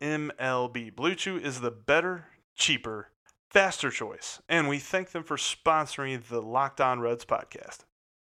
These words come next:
Trying to work on my, uh, ad lead-ins there, so, uh, yeah, I think I did that one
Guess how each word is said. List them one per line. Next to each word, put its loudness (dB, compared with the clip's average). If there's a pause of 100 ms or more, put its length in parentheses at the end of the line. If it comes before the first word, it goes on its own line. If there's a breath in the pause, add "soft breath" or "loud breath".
(220)
Trying 4
to 4
work 6
on 2
my, 2
uh, 0
ad 6
lead-ins -8
there, -6
so, -6
uh, -4 (320)
yeah, -10 (440)
I -10
think -14
I -12
did -14
that -12
one -14